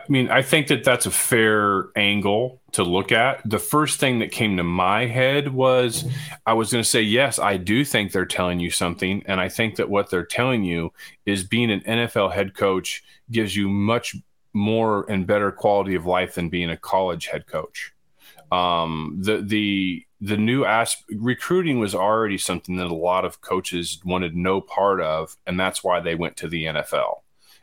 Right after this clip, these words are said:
And that's why the N F L is for them, because just the, the, the tiring aspect and the relentlessly tiring aspect of recruiting.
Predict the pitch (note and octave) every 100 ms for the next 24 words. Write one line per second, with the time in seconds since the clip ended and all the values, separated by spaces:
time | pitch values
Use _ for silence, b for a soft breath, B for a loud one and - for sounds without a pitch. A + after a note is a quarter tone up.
0 | - E2+ F2 E2+ F2 E2 E2 E2+ D#2+ D#2
1 | E2+ D#2 D#2 - D#2+ F#2 E2+ D2+ - D#2+
2 | E2 E2 - E2+ E2+ E2 F2 E2 D#2+ -
3 | - G#2 G#2 G2 E2+ D#2+ - B B -
4 | F2+ - - E2 D#2 - b b F#2 F2+
5 | F2+ F2 G2 G#2 F#2+ D#2+ - E2 - E2
6 | D#2+ D#2 D#2 - D#2+ E2 D2+ D#2+ - C3
7 | D#2+ C#2+